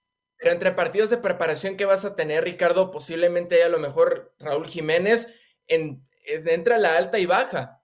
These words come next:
Si Chicharo se mantiene, posiblemente le pueda ganar ahí al menos una convocatoria y que pueda entrar de recambio. No estoy diciendo que vaya a ser titular y que le va a gan-, le vaya a ganar el puesto a Chaquito o que le vaya a ganar el puesto a Henry Martin,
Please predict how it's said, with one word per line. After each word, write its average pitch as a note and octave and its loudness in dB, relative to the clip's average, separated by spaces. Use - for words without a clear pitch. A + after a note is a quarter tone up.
Si D#3 -12
Chicharo B3+ 0
se F#3 -2
mantiene, D#3+ 0
posiblemente G3 -2
le D#3+ 2
pueda E3+ 2
ganar D#3 2
ahí F3 4
al E3+ 2
menos F3 0
una F3+ -2
convocatoria F3+ 0
y - -4
que E3+ -2
pueda D#3+ 4
entrar F3 0
de A3 0
recambio. A3 2
No G#3 0
estoy A3 4
diciendo G#3+ -2
que F3 2
vaya E3+ 6
a F#3+ -2
ser F#3+ -2
titular F3+ -2
y F#3+ -4
que D#3 -4
le C#3 -2
va C#3 0
a D#3 -2
gan-, F3+ -2
le D3 -4
vaya D3+ 2
a - 6
ganar D3+ 0
el D#3+ -2
puesto F#3+ -2
a D3+ -4
Chaquito F#3+ 0
o F#3+ -10
que D3+ -6
le C#3+ -2
vaya D#3 2
a E3+ 4
ganar D3+ -2
el D3+ -6
puesto D#3+ -4
a C#3 -12
Henry C#3 -8
Martin, D#3 -4